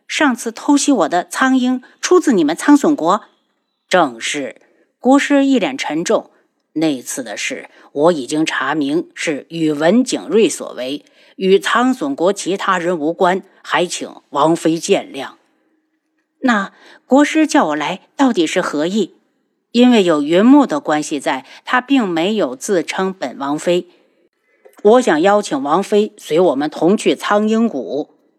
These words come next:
国师的话让楚清瑶一愣，他道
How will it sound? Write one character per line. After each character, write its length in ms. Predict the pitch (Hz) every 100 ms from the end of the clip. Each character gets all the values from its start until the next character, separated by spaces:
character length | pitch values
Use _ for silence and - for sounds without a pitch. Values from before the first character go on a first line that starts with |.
| _
国 220 | 240 277
师 240 | - 311
的 100 | 240
话 300 | 175 226 175 - -
让 280 | 262 226 196
楚 260 | - 180
清 200 | 170 254
瑶 180 | 233 226
一 160 | 233 254
愣， 320 | 269 233 147 - _ _ _
他 120 | 175
道 280 | 175 160